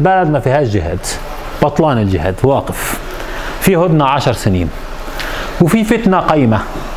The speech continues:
اللي هيشتري السلاح ده هيشتريه ليش؟ يبقى غالبًا من أجل هذا. هون حتى واحد، لو واحد شافعي يمنع هذا الإيه؟ يمنع هذا الأمر، لأن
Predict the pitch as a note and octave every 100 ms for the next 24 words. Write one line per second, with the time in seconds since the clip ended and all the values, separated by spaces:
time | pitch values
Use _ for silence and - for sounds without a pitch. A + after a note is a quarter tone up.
0 | - - E3+ F3 F3 - G#3+ - E3+ F3+
1 | D3+ D3 D3+ - D#3 F3 D3+ C#3 C3+ -
2 | F#3+ - D#3+ D3+ B2 - F#3 - D#3+ D#3
3 | E3 D#3 G#3 G#3 F#3+ F#3 E3 D#3+ F3 D#3
4 | C3+ C3 A#2+ B2+ A3 A#3 - B3 - G3+
5 | G#3 A3+ G3 F3 E3+ G#3+ G3+ F3+ F3+ E3+
6 | G#3+ A#3+ A#3+ - - - - E3 G#3+ G3+
7 | F3 A#2 D3+ D3 C3+ B2+ B2+ - - -
8 | - - - D3 E3+ D#3 B2 C#3+ C3 B2
9 | A#2+ A2 B2 C3 D3+